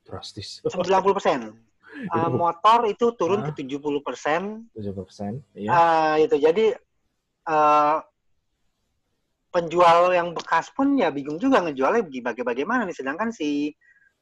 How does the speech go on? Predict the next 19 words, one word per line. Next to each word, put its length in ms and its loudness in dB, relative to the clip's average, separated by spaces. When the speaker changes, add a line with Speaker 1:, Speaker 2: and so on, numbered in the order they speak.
Speaker 2:
eh, 160 -4
yang 240 -2
baru 240 0
ini 160 -8
kan 80 0
dia 160 -2
akan 80 -2
memberi 320 -4
diskon 240 -6
banyak 320 -2
kan 160 -8
biar 320 -4
Speaker 1:
Hmm. 80 -14
Speaker 2:
stoknya 480 -12
terjual 720 -2
gitu 160 -14
kan. 240 -6
Speaker 1:
Iya. 320 -6
Speaker 2:
Jadi 480 -16